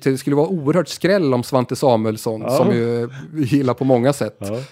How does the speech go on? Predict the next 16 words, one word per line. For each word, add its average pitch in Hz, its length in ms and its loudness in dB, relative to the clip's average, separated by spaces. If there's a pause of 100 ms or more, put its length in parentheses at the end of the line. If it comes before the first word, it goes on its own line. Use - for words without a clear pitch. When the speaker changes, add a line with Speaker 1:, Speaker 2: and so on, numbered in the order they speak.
(120)
Speaker 1:
Men, 123 280 2
eh, 131 260 -4
om 143 60 0
man 143 100 4
tänker 147 320 0
att 151 80 0
det 160 60 -2
är 151 120 -6
två 175 180 0
bilder 139 300 0
där, 113 160 -6
ett 147 220 -8
på 165 80 0
ett 151 100 -2
läckt 131 240 -2
dokument, 131 720 -6